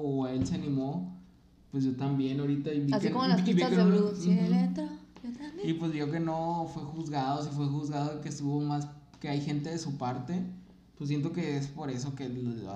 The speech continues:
Speaker 1: dicen hasta ahorita o, o no sé, hasta que tomen valor.
Speaker 2: Por eso, sí sirven las manifestaciones, sí sirve el movimiento Me Too.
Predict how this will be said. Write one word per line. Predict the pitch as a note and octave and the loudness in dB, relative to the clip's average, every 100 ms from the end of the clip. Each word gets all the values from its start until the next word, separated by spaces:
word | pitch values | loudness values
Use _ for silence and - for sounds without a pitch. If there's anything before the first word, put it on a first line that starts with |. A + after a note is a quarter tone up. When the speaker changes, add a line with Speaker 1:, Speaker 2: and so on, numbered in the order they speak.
| - C3+ | -10 -8
Speaker 1:
dicen | B2 A#2 B2 | -6 -6 -6
hasta | B2 B2+ | -6 -6
ahorita | A2+ G#2+ - C3 | -6 -6 -8 -6
o, | B2 A2+ G2 - - - | -4 -4 -4 -8 -10 -12
o | A2 A2 | -10 -10
no | A2+ A2 | -10 -10
sé, | A#2 A2 C3 | -10 -6 -4
hasta | C3 C3 C3+ | -6 -6 -6
que | C3 | -6
tomen | B2 - B2 B2 | -8 -6 -2 0
valor. | C#3 A#2 A2+ A2+ F3+ - - - - - - - | 0 -2 -4 -6 -8 -10 -16 -20 -20 -20 -20 -2
Speaker 2:
Por | A3 | 0
eso, | A3+ A3+ A3 | 2 0 -2
sí | F#3+ F4 | -2 -2
sirven | G4+ D#4 D4 | 0 -2 -2
las | C#4+ | -4
manifestaciones, | C4+ C4 A#3+ G#3 G#3+ F3+ G3 G3 | -4 -6 -8 -8 -6 -4 -2 -4
sí | F#3+ - D#4+ | -6 -2 -2
sirve | F#4+ C4+ C4 | 2 2 2
el | A#3+ | 2
movimiento | A#3 G#3+ G3+ F#3+ F#3+ | 2 2 0 -2 -2
Me | G3 | -2
Too. | - F#3+ | -4 -4